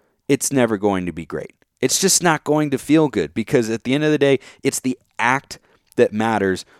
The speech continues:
more than how it's done. Doesn't mean that, <laughs> that, that it was perfect,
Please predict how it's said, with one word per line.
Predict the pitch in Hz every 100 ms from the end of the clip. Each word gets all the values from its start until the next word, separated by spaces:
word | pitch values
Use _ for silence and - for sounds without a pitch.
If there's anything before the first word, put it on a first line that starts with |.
| _
more | 110 113 110
than | 104
how | 95 92
it's | 80 -
done. | 87 -
Doesn't | 107 135 190
mean | 180 175 170 - - _ _
that, | 139 143 139 131 - _ _ _ _ _
<laughs> | _ _ _ -
that, | 139 151 143 - 175 135
that | 135 135
it |
was | 127 110
perfect, | 143 139 - 82 -